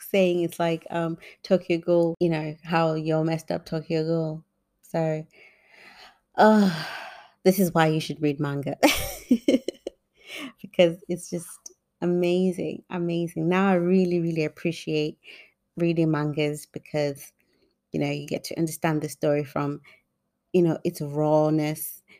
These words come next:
before things get edited out or things, before things get chucked out. So, rant over. I hope you guys probably understand why,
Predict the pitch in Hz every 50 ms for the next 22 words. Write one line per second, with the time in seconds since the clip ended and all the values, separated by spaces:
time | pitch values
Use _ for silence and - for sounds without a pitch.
0 | _ _ - 165 156 - - 165 156 160 - 160 156 151 - - 143 - - -
1 | 160 160 165 - - 165 156 156 151 151 147 147 151 147 - - 160 - - 160
2 | 151 151 139 - _ _ _ _ _ - 151 - - 160 156 - - 151 151 143
3 | - 151 - _ - - 175 185 _ - - 156 156 156 - - _ _ _ _
4 | _ _ _ _ _ - - _ - - - 170 170 160 156 156 156 151 165 _
5 | _ _ _ _ _ _ _ _ - - - - _ _ _ _ _ - 247 285
6 | 302 285 - 175 165 160 160 160 160 190 269 349 - 165 175 175 180 - - -
7 | - - - 170 165 160 156 _ - - 160 160 165 - - 175 165 165 - -
8 | 170 160 156 160 160 160 160 160 156 156 151 151 151 151 165